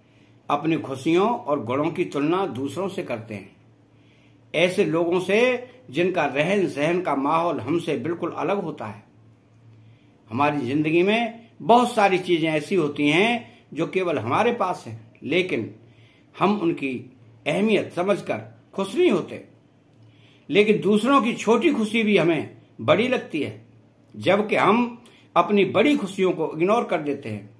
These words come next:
इसलिए हमें हमेशा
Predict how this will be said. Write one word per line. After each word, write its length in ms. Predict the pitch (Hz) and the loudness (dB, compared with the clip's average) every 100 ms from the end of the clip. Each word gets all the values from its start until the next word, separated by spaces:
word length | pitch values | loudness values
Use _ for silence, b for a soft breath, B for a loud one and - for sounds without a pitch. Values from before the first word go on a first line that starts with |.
| _ _ _ _ | _ _ _ _
इसलिए 400 | 139 117 147 170 214 - - _ _ _ b b b b b | -8 -6 -4 -2 -4 -8 -20 _ _ _ b b b b b
हमें 500 | 127 165 180 135 110 - _ _ _ _ _ _ | -4 0 0 -2 -8 -20 _ _ _ _ _ _
हमेशा 420 | - 214 262 202 | -2 2 2 0